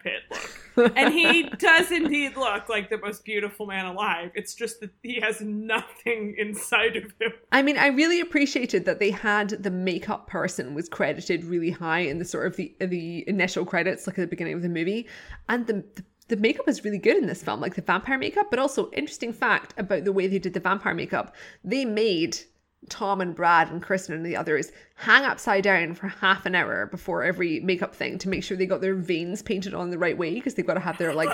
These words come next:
Speaker 1: <laughs>
Speaker 2: blood vein situation going on. Um, so actually, it was pretty fucking technical.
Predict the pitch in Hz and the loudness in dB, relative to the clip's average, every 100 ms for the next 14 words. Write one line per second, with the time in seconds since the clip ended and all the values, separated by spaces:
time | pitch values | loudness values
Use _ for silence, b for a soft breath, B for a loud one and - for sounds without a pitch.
0 | B B - 175 190 185 831 - 906 988 | B B 0 4 6 8 10 10 10 10
1 | 1077 1077 - 190 180 - 185 175 156 110 | 8 4 0 2 2 2 0 2 2 2
2 | 110 185 B B B _ 202 185 190 214 | 0 -6 B B B _ 2 2 0 0
3 | 185 - 247 175 175 233 247 214 - 185 | 0 4 4 4 0 -4 -2 -4 -4 0
4 | - - 190 - - | 2 0 -4 -6 -8